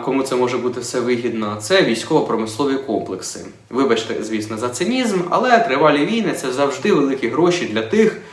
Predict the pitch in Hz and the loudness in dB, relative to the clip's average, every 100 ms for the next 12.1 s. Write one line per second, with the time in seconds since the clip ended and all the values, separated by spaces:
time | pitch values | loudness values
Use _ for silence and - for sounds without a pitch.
0 | - - - 185 135 117 117 127 123 113 | -20 -20 2 4 4 2 2 2 2 0
1 | 120 113 95 92 - - _ _ _ _ | 2 4 4 0 -8 -16 _ _ _ _
2 | _ _ - 113 117 113 113 131 117 107 | _ _ -8 -4 -2 -4 -2 0 0 0
3 | 113 143 165 151 139 135 131 - - - | 4 6 6 6 2 0 -2 -4 -12 -6
4 | 226 214 - - 110 110 170 190 175 143 | -2 0 0 -4 -4 2 4 6 6 4
5 | 143 135 127 123 - - 123 214 233 - | 0 0 -2 -4 -12 -18 -4 4 4 4
6 | - 110 101 - 196 185 - - 127 113 | 0 0 0 6 8 8 6 0 0 -2
7 | 107 - - - - 175 151 175 175 143 | -6 -16 -20 -20 -2 2 4 4 4 2
8 | 131 147 156 123 - - - 113 107 160 | 4 4 6 6 4 -4 -4 -2 6 8
9 | 226 226 214 214 - - - 127 117 - | 8 6 4 0 -4 -6 6 8 8 2
10 | 101 104 - 110 - 95 95 - - 143 | -2 -2 0 -2 0 -4 -6 -6 0 6
11 | 226 226 180 170 156 113 110 143 139 127 | 8 8 2 4 4 4 6 6 6 2